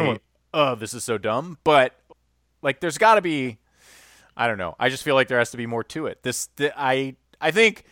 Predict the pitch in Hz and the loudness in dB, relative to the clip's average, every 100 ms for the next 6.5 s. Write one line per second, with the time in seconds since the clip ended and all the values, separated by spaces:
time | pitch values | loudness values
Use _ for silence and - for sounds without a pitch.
0 | _ _ - 170 160 214 247 214 - 240 | _ _ -2 0 4 4 2 -2 0 0
1 | - 143 127 160 196 165 131 143 151 170 | 2 -4 -2 -4 -2 -2 2 2 2 -2
2 | 147 147 135 127 113 _ _ _ _ _ | -4 -2 0 -2 -4 _ _ _ _ _
3 | _ - 120 113 107 104 101 98 _ _ | _ 0 4 6 6 4 0 -6 _ _
4 | _ _ _ _ _ _ _ _ _ 156 | _ _ _ _ _ _ _ _ _ -8
5 | 175 127 110 156 135 143 139 147 139 123 | -2 0 -2 -4 -4 0 4 4 4 2
6 | 117 113 110 117 | 2 2 0 -2